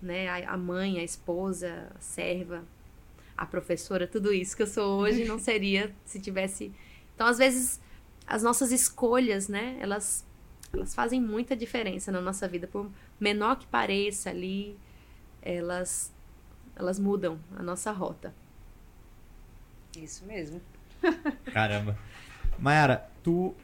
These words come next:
Speaker 3: parou, tu saiu da banda, ah, em dois mil e dezesseis, né?
Speaker 1: Sim, aí o que que aconteceu? Não, fomos caminhando, fomos, nos reconhecemos como unidade, porque ainda era um
Speaker 3: Pois é,
Speaker 1: ministério de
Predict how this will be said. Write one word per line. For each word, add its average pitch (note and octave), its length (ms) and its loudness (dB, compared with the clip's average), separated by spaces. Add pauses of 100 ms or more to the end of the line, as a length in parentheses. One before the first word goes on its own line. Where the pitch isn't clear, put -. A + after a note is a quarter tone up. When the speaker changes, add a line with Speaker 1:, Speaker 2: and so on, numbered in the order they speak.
(140)
Speaker 3:
parou, D#3+ 300 4
tu - 140 -12
saiu D#3+ 260 6
da A3+ 140 2
banda, C#3+ 760 6 (280)
ah, D3 400 0
em - 40 -2
dois D3 160 8
mil D#3+ 120 6
e - 20 0
dezesseis, B2 640 6
né? B2+ 380 2 (200)
Speaker 1:
Sim, A3+ 280 2
aí A3+ 300 6
o - 40 0
que C4+ 160 2
que A#3+ 40 -8
aconteceu? D4+ 560 2
Não, G3+ 300 -2 (600)
fomos C#4+ 300 4
caminhando, G3 680 6
fomos, A3+ 340 0
nos C4 160 2
reconhecemos C4 640 2
como A3 180 -4
unidade, F3 460 0
porque - 140 -2
ainda A#3+ 220 4
era E3 100 8
um D#3+ 40 8
Speaker 3:
Pois C3+ 100 8
é, - 40 8
Speaker 1:
ministério B2 320 8
de - 80 2